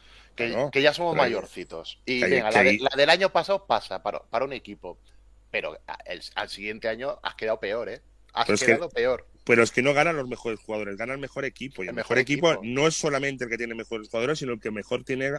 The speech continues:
Speaker 2: autocontrol. Eh, puedes ganar un partido, puedes perder un partido metiendo noventa puntos y puedes perder un partido como perdió el Madrid metiendo cincuenta. Puedes ganar metiendo cincuenta y ocho. El baloncesto es muy diverso. Y cada partido es una final entre que te pones, entre este, como decía, que entre estate quieta y no te muevas,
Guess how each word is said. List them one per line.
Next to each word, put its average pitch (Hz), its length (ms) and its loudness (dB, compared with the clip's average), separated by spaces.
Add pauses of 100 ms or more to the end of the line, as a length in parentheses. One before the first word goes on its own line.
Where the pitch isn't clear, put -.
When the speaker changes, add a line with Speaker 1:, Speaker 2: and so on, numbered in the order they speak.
Speaker 2:
autocontrol. 104 760 -2 (380)
Eh, 95 200 6
puedes 131 260 6
ganar 143 200 4
un 135 100 -4
partido, 117 560 -2
puedes 156 240 0
perder 143 200 0
un 127 120 -6
partido 113 260 -4
metiendo 113 240 -4
noventa 117 300 -2
puntos 143 380 -4
y 127 40 -6
puedes 113 160 0
perder 110 280 0
un 107 80 -8
partido 107 240 0
como 139 120 2
perdió 110 220 -2
el 107 60 -4
Madrid 110 160 -2
metiendo 117 280 -4
cincuenta. 120 480 -2 (120)
Puedes 127 180 4
ganar 139 300 4 (240)
metiendo 120 320 0
cincuenta 131 360 -4
y 95 40 -2
ocho. - 200 -6
El 147 120 0
baloncesto 165 400 2
es 202 60 2
muy 233 120 0
diverso. 175 420 0 (460)
Y 95 140 -4
cada 123 280 2
partido 147 440 2
es 180 240 -2
una 104 200 0
final 131 480 2 (280)
entre 113 280 -2
que 104 120 0
te 107 100 -2
pones, 117 380 0
entre 101 180 -12
este, 123 160 -10
como 110 220 -2
decía, 135 260 0
que 117 100 2
entre 107 220 -4
estate 165 320 -2
quieta 120 320 0
y - 20 0
no 147 120 0
te 156 100 4
muevas, 170 580 2